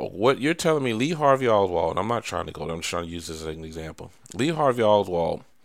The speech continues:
was smart enough to pull off one of the greatest crimes in American history and get away with it. But he was dumb enough to shoot a cop and get caught? Is that what you're telling me?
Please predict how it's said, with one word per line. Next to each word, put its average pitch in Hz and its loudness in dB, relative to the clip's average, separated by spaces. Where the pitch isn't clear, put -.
was 85 -2
smart 113 2
enough - -8
to - -10
pull 113 4
off 101 4
one 90 -2
of - -8
the 82 -6
greatest 113 2
crimes 98 0
in 85 -4
American 85 -4
history - -12
and 95 -6
get 98 4
away 113 6
with - -2
it. - -14
But 98 2
he 98 2
was 87 -2
dumb 107 4
enough 110 0
to 107 -10
shoot 113 0
a 120 -4
cop 98 2
and 90 -10
get 82 -6
caught? - 0
Is 90 -2
that 107 4
what 113 -2
you're 120 -2
telling 123 0
me? 143 -10